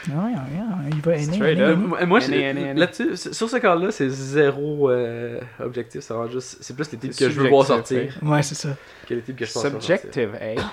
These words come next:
Speaker 3: Mais pour vrai, je pense qu'ils ont des chances. Fait que, tu sais, c'est pas un, c'est pas un call qui a pas d'allure, là.
Speaker 1: Ouais.
Speaker 2: Ouais, ouais.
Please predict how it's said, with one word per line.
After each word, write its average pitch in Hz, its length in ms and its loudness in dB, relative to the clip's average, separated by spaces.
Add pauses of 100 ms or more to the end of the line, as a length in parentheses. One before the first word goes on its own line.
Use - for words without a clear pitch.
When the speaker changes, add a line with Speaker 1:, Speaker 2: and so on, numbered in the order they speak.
(180)
Speaker 3:
Mais 143 80 -4
pour 139 120 -14
vrai, - 40 -4
je - 80 -6
pense 170 140 0
qu'ils 135 80 0
ont 123 40 -2
des 110 80 -2
chances. 92 260 -6
Fait 104 140 -6
que, - 80 -10
tu 135 60 -10
sais, - 60 -8
c'est 123 80 -6
pas 139 200 2
un, 107 360 -2
c'est - 80 -10
pas 131 100 -2
un 113 40 -4
call 113 200 -10
qui - 100 -14
a - 40 -10
pas - 100 -10
d'allure, - 320 -10 (180)
là. 156 80 -10
Speaker 1:
Ouais. - 60 -10 (260)
Speaker 2:
Ouais, - 80 -16
ouais. - 180 -18